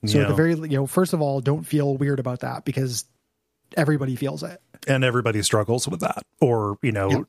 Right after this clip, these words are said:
Speaker 1: Yep.
Speaker 2: is, is, you know, varying levels of successful at it at different times throughout their lives.
Speaker 1: Yep.
Speaker 2: Yeah.
Speaker 1: Uh, it sucks.
Speaker 2: Mm-hmm.
Speaker 1: It fucking sucks. And it's an ongoing concern, at least for me.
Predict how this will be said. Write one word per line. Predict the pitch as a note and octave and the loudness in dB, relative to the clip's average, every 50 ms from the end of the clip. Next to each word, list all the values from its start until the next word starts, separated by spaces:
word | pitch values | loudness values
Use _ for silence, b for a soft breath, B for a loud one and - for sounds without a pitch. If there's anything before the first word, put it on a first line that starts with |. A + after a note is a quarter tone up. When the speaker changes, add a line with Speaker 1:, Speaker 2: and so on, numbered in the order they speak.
| _ | _
Speaker 1:
Yep. | - D#3+ D#3 D3 D3 E3 D#3+ | 0 0 0 0 -2 -4 -2
Speaker 2:
is, | C#3+ B2 A2 - - | -2 -2 -2 0 0
is, | B2+ A#2+ A2 F#2+ F2+ - - - A3 - - - B B B B B B B B | 0 0 2 0 -2 -4 -6 -12 -14 -14 -14 -14 B B B B B B B B
you | - A#2 A#2 | -4 -2 -2
know, | G#2 G2 G#2+ | -2 -2 -4
varying | A2 A2+ G#2 A#2+ A#2 A2 G#2+ G#2 G#2 G#2+ | -2 0 2 2 4 2 2 0 0 0
levels | G#2+ G2+ G#2 G#2+ G#2 F2+ | 0 0 0 0 0 -2
of | G#2 G2 | -2 -2
successful | - A#2 G#2 - - G#2 F2+ - - A#2 G#2+ | -2 -2 0 0 0 0 0 0 -2 -2 -2
at | A2 A#2 A#2+ C#3 | -2 0 -2 -2
it | C#3 - | 0 0
at | C3 A#2 | 0 0
different | A2+ G#2+ - A2 G2 | 0 0 0 -2 -2
times | F#2 G#2+ G2 F#2 F#2 | 0 -2 -2 0 -2
throughout | - - A2+ A2 | -2 -2 -2 -2
their | - - | -4 -4
lives. | - - - - - - - - - - _ _ _ _ _ _ _ _ _ _ _ _ _ _ _ - | -4 -4 -4 -4 -2 -2 -4 -4 -6 -8 _ _ _ _ _ _ _ _ _ _ _ _ _ _ _ -6
Speaker 1:
Yep. | - D3 C#3 - - _ _ _ _ _ _ - | -4 -4 -4 -4 -8 _ _ _ _ _ _ -8
Speaker 2:
Yeah. | B2+ B2+ A#2 B B B B - | -8 -8 -8 B B B B -2
Speaker 1:
Uh, | D3+ C#3+ C#3+ | -2 -2 0
it | E3 F#3 F3 | 0 -2 0
sucks. | - - C3+ G#2 - - - - - - _ _ | 0 -2 -4 -6 -8 -8 -8 -8 -10 -12 _ _
Speaker 2:
Mm-hmm. | - D3 C3+ D#3 A3 G3+ - _ _ _ _ _ _ _ | -2 0 2 2 0 0 -4 _ _ _ _ _ _ _
Speaker 1:
It | D#3 D3 | -2 -2
fucking | C3+ - D#3+ - D#3 D3+ | 0 -2 -2 -2 -2 -2
sucks. | - D3+ C3 A#2 - | 0 -2 -2 -2 -2
And | F3 E3+ D#3+ | 0 0 2
it's | E3 D#3 F3 | 2 2 0
an | E3+ | -2
ongoing | D#3+ D3+ E3 E3 E3+ E3+ E3 D#3 | 0 0 0 0 2 0 0 0
concern, | C#3+ D#3 D3+ C#3 - D3+ D#3 E3 F3 F#3 | -2 -4 -4 -2 -2 -2 -2 -2 -2 -4
at | F#3 D#3 | -2 -2
least | C#3+ C#3 C3+ C3+ | -2 -2 -2 -2
for | - - C#3 | -2 -2 0
me. | C3+ D3+ G#3 C4 - | 0 0 0 -2 -4